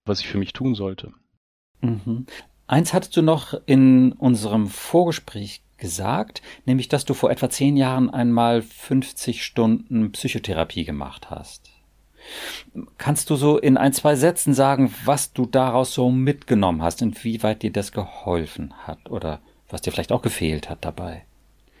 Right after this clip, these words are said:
Speaker 1: Ja, genau, das ist richtig. Also vor circa zehn Jahren habe ich schon einige,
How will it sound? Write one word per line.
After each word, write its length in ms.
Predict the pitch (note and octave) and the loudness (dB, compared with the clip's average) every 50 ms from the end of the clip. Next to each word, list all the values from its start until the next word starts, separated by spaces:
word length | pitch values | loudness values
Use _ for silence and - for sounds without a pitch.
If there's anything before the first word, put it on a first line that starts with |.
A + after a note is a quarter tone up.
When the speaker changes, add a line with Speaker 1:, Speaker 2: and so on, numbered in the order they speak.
| _ _ _ _ _ _ _ _ | _ _ _ _ _ _ _ _
Speaker 1:
Ja, 180 | - G#2 A2 C3 | -2 0 0 2
genau, 240 | A#2+ A#2+ A2 A2+ A#2+ | 2 2 2 2 2
das 140 | A2+ G#2 | 0 -2
ist 180 | G#2+ A2 - - | -4 -6 -6 -8
richtig. 320 | C3+ C#3 - - C#3+ - | -8 -8 -6 -8 -6 -4
Also 200 | B2+ A2 G2 G2+ | -2 -2 -2 -4
vor 440 | F#2+ - - G#2+ G#2+ G#2 G2+ G2+ G2 - | -6 -6 -6 -6 -4 -4 -6 -8 -10 -12
circa 300 | - - G#2+ - - G2 | -6 -6 -4 -4 -4 -8
zehn 280 | - - - G#2+ G#2+ G#2 | -8 -6 -6 -4 -4 -2
Jahren 280 | G2+ G#2 A2 A2 G#2+ | -4 -4 -4 -4 -4
habe 160 | G2+ G2+ G2 | -4 -6 -8
ich 160 | G2 - - - C#3 | -10 -14 -16 -16 -18
schon 240 | - - - G#2 G2+ | -10 -8 -6 -6 -4
einige, 480 | G#2 G#2 G#2 G#2 F#2+ G2+ G2 G2 F#2 | -4 -4 -4 -4 -4 -4 -4 -4 -6